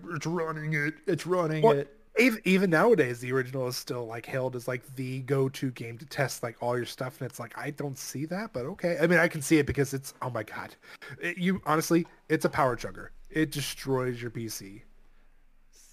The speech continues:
Speaker 1: Let's see here. It would, it would probably destroy mine. June third, Ninja Gaiden two came out.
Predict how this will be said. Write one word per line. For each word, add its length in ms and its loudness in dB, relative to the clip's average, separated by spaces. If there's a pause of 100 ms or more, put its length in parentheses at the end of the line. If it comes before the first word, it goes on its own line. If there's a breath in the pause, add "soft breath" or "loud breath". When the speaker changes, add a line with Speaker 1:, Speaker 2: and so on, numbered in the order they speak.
(520)
Speaker 1:
Let's 160 -16
see 160 -12
here. 220 -12
It 80 -2
would, 180 -4
it 100 -4
would 120 -4
probably 220 -2
destroy 340 -8
mine. 320 -10
June 320 -4
third, 320 0
Ninja 240 -6
Gaiden 320 0
two 240 -8
came 280 -8
out. 320 -8